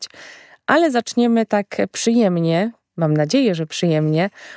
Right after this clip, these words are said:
od klasycznego pytania, e, które tutaj często pada. Czym dla ciebie jest kobiecość?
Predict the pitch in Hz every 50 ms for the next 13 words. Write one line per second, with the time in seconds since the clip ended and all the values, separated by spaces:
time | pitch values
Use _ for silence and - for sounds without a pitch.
0 | - - - 175 - - 208 202 - - 190 - - 202 190 185 190 - - 190
1 | - 196 185 180 180 175 175 175 175 175 - - 180 180 170 - - 180 175 170
2 | 170 175 - 175 175 - 190 190 190 - 180 170 - 165 165 180 202 - - 269
3 | 277 285 262 247 220 202 - - 214 190 196 190 180 170 - - - 170 160 156
4 | 147 143 - - - - - - - - - -